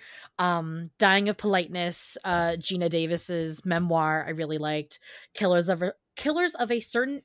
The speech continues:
Age by Deanna Raybourn. Um, Tomorrow and Tomorrow and Tomorrow by Gabrielle Zevin. Every Summer After by Carly Fortune. Fortune or Fortune? Not, uh, so sorry, Carly. Um,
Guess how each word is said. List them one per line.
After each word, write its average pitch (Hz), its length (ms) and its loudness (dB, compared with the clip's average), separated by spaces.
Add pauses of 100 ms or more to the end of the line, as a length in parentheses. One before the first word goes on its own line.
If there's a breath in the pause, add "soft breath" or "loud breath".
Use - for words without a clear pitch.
Age 175 540 -6
by 175 420 0 (220)
Deanna 185 400 -4
Raybourn. 180 760 -4 (640 soft breath)
Um, 185 720 -2
Tomorrow 202 520 4
and 185 140 -4
Tomorrow 180 360 0
and 170 140 -2
Tomorrow 175 440 0
by 165 160 -2
Gabrielle 160 640 -2
Zevin. 226 720 0 (520 loud breath)
Every 233 220 4
Summer 196 360 0
After 196 340 0
by 180 140 0
Carly 175 760 -2
Fortune. 269 880 -4 (280)
Fortune 302 560 -6
or 214 80 -4
Fortune? 262 640 -10
Not, 175 240 -10 (140)
uh, 220 40 -10
so 330 360 -2
sorry, 285 400 2
Carly. 208 400 2 (400 loud breath)
Um, 202 420 4